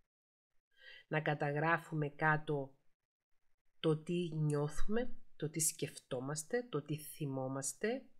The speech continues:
και την τελική διαπίστωση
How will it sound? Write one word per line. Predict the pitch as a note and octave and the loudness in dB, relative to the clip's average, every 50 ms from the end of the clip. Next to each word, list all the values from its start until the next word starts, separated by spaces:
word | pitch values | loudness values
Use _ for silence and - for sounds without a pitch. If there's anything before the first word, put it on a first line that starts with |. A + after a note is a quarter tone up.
| - - - - - | -20 -20 -20 -20 -8
και | - - F3+ E3+ | -2 2 2 2
την | E3+ - F3 E3 F3 D3+ D3+ D#3 | 2 0 -4 -4 -2 -4 -2 0
τελική | - E3 D#3+ D#3 D#3 D3+ D#3 D3+ - - - - A3 A3+ G#3+ F#3+ D#3 - - - _ - _ _ _ _ _ _ _ _ _ _ _ _ - | 2 4 4 4 4 2 2 0 -4 -8 -6 -2 0 2 2 2 0 -2 -6 -14 _ -20 _ _ _ _ _ _ _ _ _ _ _ _ -12
διαπίστωση | D#3+ D3+ D#3 F3 E3+ D#3+ D#3 D3 D3+ - - - A3+ A#3 A3 - - - - - - C#3+ C3+ C3 - - - - A2+ B2 - | -6 0 4 6 6 8 8 6 4 0 0 2 4 4 4 4 2 0 -2 -6 -12 -12 -12 -12 -12 -12 -12 -12 -14 -14 -16